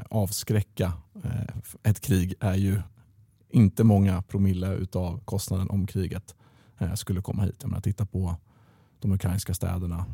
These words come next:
eh, som har varit liksom nära fronten. Alltså, det är ju inte ett enda hus som inte är totalt förstört. Så att, eh, ja, det,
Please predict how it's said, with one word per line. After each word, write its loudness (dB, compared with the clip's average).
eh, -6
som -6
har -4
varit -6
liksom 0
nära 2
fronten. -4
Alltså, -4
det 0
är 2
ju 4
inte 2
ett -8
enda 0
hus 0
som -4
inte -2
är -4
totalt -4
förstört. -6
Så -6
att, -8
eh, -6
ja, 0
det, -2